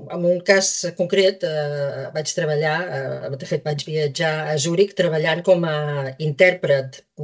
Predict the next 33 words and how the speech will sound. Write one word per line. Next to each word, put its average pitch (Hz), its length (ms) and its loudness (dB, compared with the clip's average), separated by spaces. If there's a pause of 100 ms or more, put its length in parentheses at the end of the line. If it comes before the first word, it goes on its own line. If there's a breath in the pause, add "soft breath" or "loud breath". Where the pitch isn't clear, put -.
(180)
de 127 100 0
llengua 147 320 2
oral, 202 380 4 (180)
però 196 200 8 (840 soft breath)
per, 165 220 4 (100)
mm, 143 640 -2 (720)
és 156 160 -2
a 156 80 0
dir, 160 80 0
el 147 100 0
que 147 140 0
jo 165 100 0
interpretava 180 800 2
del 156 160 -4
català 156 380 -4
a 160 80 -4
l'anglès, 208 500 0
hi 180 60 -4
havia 160 160 -4
unes 160 160 -2
intèrpretes 151 400 -2
de 135 80 -2
llengües 151 300 -2
de, 160 100 -2 (240)
de 156 80 -2
signes 214 500 0
que 160 140 2
interpretaven 143 580 -2
de 170 80 -2
llengua 147 300 2
oral 151 240 2
a 160 60 0
anglès 220 320 0